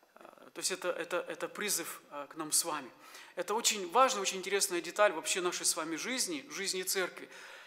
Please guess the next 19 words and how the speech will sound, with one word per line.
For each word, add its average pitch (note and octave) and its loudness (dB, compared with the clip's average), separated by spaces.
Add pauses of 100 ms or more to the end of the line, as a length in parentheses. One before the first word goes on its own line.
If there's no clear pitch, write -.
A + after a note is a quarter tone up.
(200)
Оказывается, F3 4 (640)
не F#3+ -2
мы A3+ 2
с - 10
вами G3 4
создаём E3 0
единство. D3+ -4 (1500)
Единство, A3 6 (440)
оно G3 0
уже G#3 -2
создано. E3 4 (840)
Единство F3+ 4
церкви, F3 6
единство F3+ 4
верующих — A#3+ 0
это F#3+ -4
то, C4+ -2
что - 2
соз-, - 2